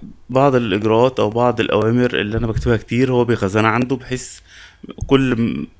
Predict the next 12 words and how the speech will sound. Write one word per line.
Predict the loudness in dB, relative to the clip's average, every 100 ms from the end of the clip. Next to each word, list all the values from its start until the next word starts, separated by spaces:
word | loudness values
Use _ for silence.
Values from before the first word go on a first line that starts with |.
| -20 -2
كل | 2 2
ما | 2
احتاج | 2 2
اروح | 2 2
دايس | 0 0
بس | 2 4
على |
الزرار | 4 4 4
يروح | 2 -2
هو | 2 4
عاملهم | 4 4 0
كلهم. | -2 0 0